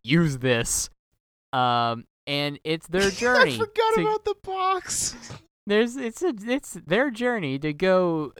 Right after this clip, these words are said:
Speaker 1: get some, some crystals to put inside the carousel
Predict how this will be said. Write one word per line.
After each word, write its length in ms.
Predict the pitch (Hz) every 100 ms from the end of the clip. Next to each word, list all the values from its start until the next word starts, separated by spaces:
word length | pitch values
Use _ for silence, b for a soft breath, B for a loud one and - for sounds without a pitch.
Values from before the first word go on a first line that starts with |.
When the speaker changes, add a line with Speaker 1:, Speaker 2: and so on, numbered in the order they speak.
| 151
Speaker 1:
get 280 | 127 170 151 -
some, 480 | - 139 123 117 120 _
some 260 | - 139 117
crystals 840 | - 175 - - 120 123 143 - _ _ _ - -
to 460 | 143 131 127 123 113
put 140 | 151
inside 460 | 165 180 - 156 160
the 80 | 175
carousel 800 | - 131 127 - 131 120 117